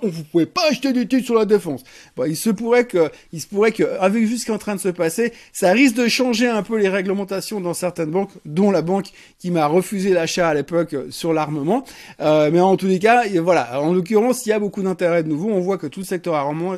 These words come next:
armement, pardon, est en train de repartir, que tout le secteur armement est en train de repartir violemment à la hausse, ce qui est assez logique. Et puis alors hier, on a eu une excellente nouvelle.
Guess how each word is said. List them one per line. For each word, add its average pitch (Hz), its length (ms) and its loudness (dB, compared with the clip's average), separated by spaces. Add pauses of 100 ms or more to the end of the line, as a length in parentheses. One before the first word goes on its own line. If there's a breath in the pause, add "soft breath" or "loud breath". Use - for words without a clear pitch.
armement, 196 960 2
pardon, 170 440 -2 (340 loud breath)
est 135 160 -8
en 143 80 -4
train 190 200 -4
de 160 60 -6
repartir, 175 640 -6
que 156 100 -4
tout 285 280 4
le 247 60 2
secteur 196 520 2
armement 160 520 -2 (280 soft breath)
est 226 220 2
en 160 100 -2
train 180 220 -6
de 160 60 -4
repartir 151 580 -4 (300 soft breath)
violemment 160 500 0
à 135 40 0
la 131 120 -2
hausse, 160 60 -2
ce 180 140 -4
qui 143 80 -6
est 127 100 -8
assez 151 320 -4
logique. 170 560 0 (360)
Et 202 80 2
puis 262 120 6
alors 262 200 8
hier, 254 220 6
on 226 160 2
a 208 120 4
eu 226 220 0
une 196 200 0
excellente 202 600 -4
nouvelle. 185 640 2